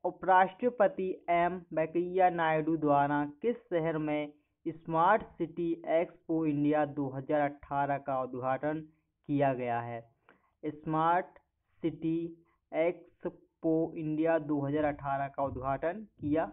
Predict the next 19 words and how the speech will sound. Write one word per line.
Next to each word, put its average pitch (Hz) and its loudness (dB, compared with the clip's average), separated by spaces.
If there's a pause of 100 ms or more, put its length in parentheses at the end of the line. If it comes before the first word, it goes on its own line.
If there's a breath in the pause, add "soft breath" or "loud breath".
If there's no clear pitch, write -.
(160)
गया 123 0
है। 120 -4 (400 soft breath)
इसका 185 2 (180)
सही 180 4
आंसर 170 2
है 175 4
ऑप्शन 151 2
नंबर 165 2
सी, 151 0
यानी 156 -2
कि 156 -2
है 196 -2
जयपुर 160 2
में 147 0
किया 139 -2
गया 123 -4
है। 120 -10
कहाँ 139 -4
पर? 165 0